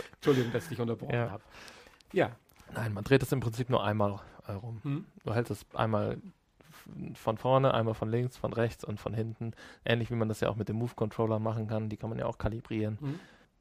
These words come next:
Speaker 2: Ähm, ja, genau. Das
Speaker 1: Ja.
Speaker 2: Ganze gibt's auch nochmal für die Move-Controller für V R. Und, äh, dann hältst du einfach den Move-Controller eine gewisse Zeit, dann blinkt er in allen möglichen Farben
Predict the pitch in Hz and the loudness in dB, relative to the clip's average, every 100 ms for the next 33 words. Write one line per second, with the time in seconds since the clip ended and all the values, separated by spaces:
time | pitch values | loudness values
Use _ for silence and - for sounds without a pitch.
0 | - 107 101 101 98 - _ _ _ _ | -12 -8 -6 -6 -8 -14 _ _ _ _
1 | - 90 - - _ 131 110 - 101 - | -8 -8 -8 -20 _ -8 -6 -6 -8 -14
2 | _ _ - 151 135 135 127 113 - - | _ _ -14 -4 8 10 10 4 6 4
3 | 117 110 101 107 104 117 127 117 107 120 | 6 4 2 2 2 2 2 -2 4 6
4 | 117 110 113 - 90 - 165 202 190 _ | 6 4 -2 0 0 4 6 6 2 _
5 | _ _ _ - 139 139 139 - 139 131 | _ _ _ -2 2 2 0 0 4 6
6 | 127 127 120 107 113 - - 107 104 101 | 6 4 2 2 2 2 -2 0 -2 0
7 | 110 123 120 110 113 110 107 110 110 - | 0 0 -2 0 2 2 2 -2 -4 -4
8 | - 110 101 101 117 - 98 95 104 101 | 2 2 2 0 -2 2 0 2 0 0
9 | 98 92 98 - 160 170 165 | -2 -6 -6 6 8 8 4